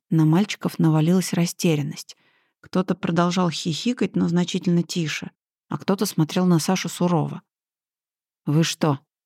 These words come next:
не знали, что у ваших мам есть вагины?" Хихиканье совсем закончились. На секунду стало тихо. А потом Саша услышала одно единственное "слышь"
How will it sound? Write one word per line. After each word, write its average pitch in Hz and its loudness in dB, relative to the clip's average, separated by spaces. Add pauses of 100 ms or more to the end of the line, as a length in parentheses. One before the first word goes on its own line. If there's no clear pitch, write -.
не 165 6
знали, 180 4
что 165 0
у - 2
ваших 170 -2
мам 175 4
есть 160 0
вагины?" 180 2 (1120)
Хихиканье 185 2
совсем 190 0
закончились. 160 -2 (220)
На 165 4
секунду 202 2
стало 190 0
тихо. - -4 (920)
А 170 0
потом 208 2
Саша 208 0
услышала 170 0
одно 170 2
единственное 170 2
"слышь" - -2